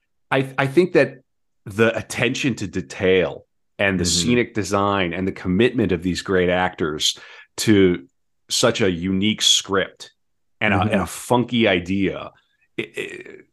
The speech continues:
Speaker 1: kinda creates that quality where the love and the care that went into making this film, uh, sh-,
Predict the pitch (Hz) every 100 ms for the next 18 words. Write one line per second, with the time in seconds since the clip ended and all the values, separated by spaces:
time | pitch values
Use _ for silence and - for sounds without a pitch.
0 | _ - 135 131 - 117 104 101 - 90
1 | - - 95 92 80 71 92 98 92 95
2 | 120 113 104 92 - - 104 107 104 90
3 | 92 95 95 90 92 90 92 87 87 -
4 | 101 92 82 80 - _ _ - - 92
5 | 90 82 71 - - _ _ _ _ -
6 | - 120